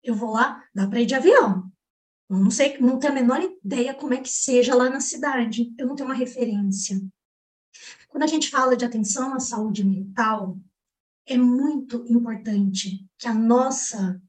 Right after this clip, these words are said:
saúde mental como terapeuta esteja ok. Então, algumas ferramentas, "Ah, eu sei. Ah, eu já aprendi", mas nunca preencheu aquela ferramenta. Quantas rodas da vida,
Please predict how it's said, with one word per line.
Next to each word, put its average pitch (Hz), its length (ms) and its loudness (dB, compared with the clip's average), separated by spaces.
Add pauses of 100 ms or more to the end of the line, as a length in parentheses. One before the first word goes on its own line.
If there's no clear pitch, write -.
saúde 208 480 -4
mental 202 360 -2
como 196 220 0
terapeuta 214 840 -4
esteja 202 460 -4
ok. 254 420 -4 (1000)
Então, 302 220 2
algumas 320 360 0
ferramentas, 262 760 0
"Ah, 320 220 4
eu 339 120 2
sei. 277 680 -2 (800)
Ah, 349 200 4
eu 349 80 2
já 330 140 4
aprendi", 269 920 -2 (420)
mas 285 160 -6
nunca 349 220 -6
preencheu 262 460 -2
aquela 233 260 -4
ferramenta. 226 680 -2 (960)
Quantas 381 560 4
rodas 254 360 4
da 214 120 -2
vida, 202 680 -4